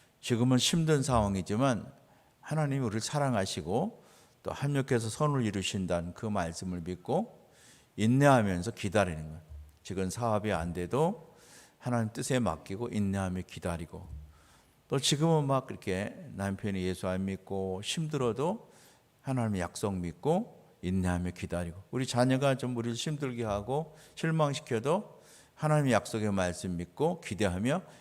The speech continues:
인내하며 기다리는 것, 이것도 온유한, 온유한 성품이 가진 그런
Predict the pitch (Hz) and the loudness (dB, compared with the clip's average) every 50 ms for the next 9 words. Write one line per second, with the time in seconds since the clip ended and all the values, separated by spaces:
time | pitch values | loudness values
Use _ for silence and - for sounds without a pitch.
0 | - - - 101 104 104 104 107 104 104 107 113 - - - 101 101 101 98 90 | -14 -6 -2 0 2 4 4 4 2 2 0 -2 -2 -4 -2 0 2 2 2 2
1 | 90 87 87 87 82 82 80 85 - _ _ _ _ _ - - - - - - | 0 -2 -4 -4 -6 -8 -10 -12 -14 _ _ _ _ _ -20 -20 -20 -20 -20 -20
2 | _ _ - - - 110 131 131 - - - 80 92 101 107 113 127 131 131 127 | _ _ -16 -10 -4 0 0 0 0 0 0 2 4 6 6 8 8 8 8 6
3 | 131 127 120 110 - - - - - - - - - - - - 104 113 127 135 | 6 4 2 -2 -4 -8 -16 -20 -20 -20 -20 -20 -20 -10 -2 2 4 4 6 6
4 | 135 135 131 131 - 156 156 151 156 143 131 120 110 104 - - 87 87 - 98 | 6 4 4 2 0 0 0 0 0 0 0 0 0 0 0 0 0 0 0 0
5 | 101 127 160 151 - 98 95 92 92 90 90 90 90 90 95 | -2 -2 -2 -4 -2 0 0 0 0 0 -2 -2 -4 -6 -8